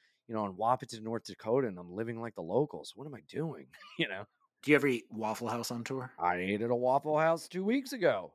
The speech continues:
Speaker 2: <laughs> What do you order at Waffle House?
Speaker 1: Well, before you order, you have to stop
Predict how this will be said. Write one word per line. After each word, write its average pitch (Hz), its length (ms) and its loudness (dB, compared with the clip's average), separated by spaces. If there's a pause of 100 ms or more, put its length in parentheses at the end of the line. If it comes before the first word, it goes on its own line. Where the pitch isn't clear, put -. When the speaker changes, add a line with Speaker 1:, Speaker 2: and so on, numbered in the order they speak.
(100)
Speaker 2:
<laughs> - 1160 2
What 151 160 10
do 170 60 10
you 165 120 10
order 151 260 10
at 135 80 2
Waffle 131 280 6
House? 113 400 -6
Speaker 1:
Well, 123 400 12
before 151 360 0
you 165 120 2
order, 143 520 2
you 123 200 0
have 120 160 -2
to 110 260 0 (260)
stop - 640 4